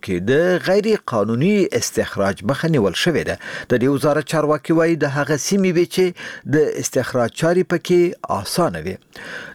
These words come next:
دا څرګندونې د کانونو وزارت په داسې وخت کې کوي چې د افغانستان په ځینو برخو کې چې، اه، د هیواد مهمې طبیعي زیرمې پکښې دي،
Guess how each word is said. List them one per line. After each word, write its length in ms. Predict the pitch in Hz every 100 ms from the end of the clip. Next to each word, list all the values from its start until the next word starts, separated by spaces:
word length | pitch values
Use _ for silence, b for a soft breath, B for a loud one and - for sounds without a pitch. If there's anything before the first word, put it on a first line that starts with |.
| -
دا 80 | 117
څرګندونې 1120 | 131 120 123 123 131 143 143 139 135 - - 120
د 180 | 127 123 -
کانونو 320 | 117 131 127 117
وزارت 420 | 117 113 120 - 123
په 240 | 120 117 107
داسې 260 | 151 - 185
وخت 160 | 147 -
کې 80 | 110
کوي 220 | 110 113 -
چې 160 | 113
د 80 | 107
افغانستان 480 | 113 110 107 104 104
په 120 | 117 95
ځینو 180 | 110 92 127
برخو 220 | - 175
کې 100 | 170 160
چې، 100 | 175 170 147 B B B - 123
اه، 340 | 120 117 104 101
د 120 | 127 101
هیواد 340 | 120 120 98 104
مهمې 400 | 113 117 110 110 104 -
طبیعي 380 | 95 107 107 104 147
زیرمې 380 | 196 202 196
پکښې 300 | 160 - - 147
دي، 100 | 135